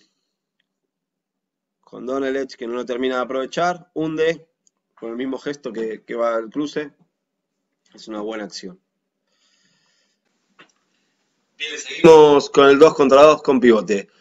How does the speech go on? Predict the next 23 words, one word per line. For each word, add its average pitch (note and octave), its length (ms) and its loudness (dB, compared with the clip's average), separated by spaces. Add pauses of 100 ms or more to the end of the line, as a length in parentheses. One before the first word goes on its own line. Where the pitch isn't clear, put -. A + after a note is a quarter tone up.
(340)
Eh, A2+ 160 2
cómo C3+ 240 8
busca C#3+ 260 6
separar B2+ 380 6
a B2+ 60 8
los A#2+ 100 6
defensores, D#3 880 6
leyendo C3 420 6
un A#2+ 80 6
poquito A#2 400 4
si - 160 -2
el, A2+ 160 0
el A2 160 -2
centro A#2+ 300 4
de A#2 40 8
gravedad, A#2 500 8
si G#2 500 -4
es A2 120 -4
un A2 80 -6
jugador A2 280 2
alto A2 320 4
o G#2 40 0
bajo, G#2+ 460 0